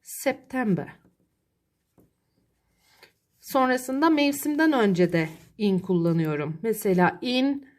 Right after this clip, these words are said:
summer. Bunu da hatırladık zaten. Ee,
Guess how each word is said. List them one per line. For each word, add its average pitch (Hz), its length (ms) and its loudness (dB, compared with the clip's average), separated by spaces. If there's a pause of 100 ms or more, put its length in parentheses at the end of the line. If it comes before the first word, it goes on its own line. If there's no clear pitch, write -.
(160)
summer. - 880 -2 (2000)
Bunu 277 180 0
da 208 120 0
hatırladık 165 600 -2
zaten. 175 560 -4 (280)
Ee, 233 360 4